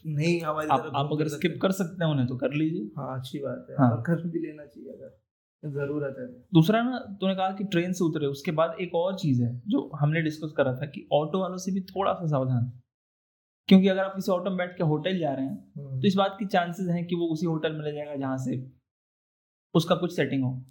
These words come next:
Speaker 1: हाँ।
Speaker 2: है ना?
Speaker 1: तो वो
Speaker 2: सबके कमाई का जरिया है।
Speaker 1: वो तो सही भी है, अगर तुम भाई अब देखो ना, बाहर से आए हो तो कमा के तो दोगे ना किसी को।
Speaker 2: हाँ।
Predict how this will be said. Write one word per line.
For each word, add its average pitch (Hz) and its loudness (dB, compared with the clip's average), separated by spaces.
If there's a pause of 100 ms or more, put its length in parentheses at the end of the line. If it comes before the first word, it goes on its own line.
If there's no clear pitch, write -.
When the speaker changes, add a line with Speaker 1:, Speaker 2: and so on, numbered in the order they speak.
Speaker 1:
हाँ। 139 -10 (500)
Speaker 2:
है 143 6
ना? 131 0 (400)
Speaker 1:
तो - 0 (240)
वो 202 4
Speaker 2:
सबके 202 4
कमाई 180 0
का 175 -2
जरिया 139 0
है। 127 -4
Speaker 1:
वो 240 -4
तो 202 -6
सही 175 -2
भी 160 -4
है, 135 -8
अगर 135 -6
तुम 160 -8
भाई 160 -6
अब 165 -12
देखो 156 -2
ना, 156 -4
बाहर 139 -4
से 151 -6
आए 147 -2
हो 151 -6
तो 160 -8
कमा 151 -4
के 151 -12
तो 151 -6
दोगे 147 -12
ना 143 -12
किसी 143 -8
को। 147 6
Speaker 2:
हाँ। 135 2